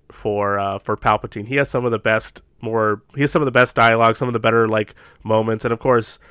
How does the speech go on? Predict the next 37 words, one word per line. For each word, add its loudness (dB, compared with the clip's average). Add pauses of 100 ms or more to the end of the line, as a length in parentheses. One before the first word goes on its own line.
(280)
Ian 0
McDiarmid 0
just -6 (840)
delivers 2
the -2
lines -2
wonderfully. -4
Like, -8 (460)
I, 6
I, 4 (140)
I 6
st-, -6
I 4
can -4
probably 2
tell 0
you 0 (960)
s-, -12
how, 2 (280)
like, -6
there's 0
so 0
many -2
people 0
that 2
still 0
quote 0
the -2
Darth 0
Plagueis -4
thing -8 (300)
<laughs> -20
to, -2
to 4
me. 6 (260)
They're 4
like, 6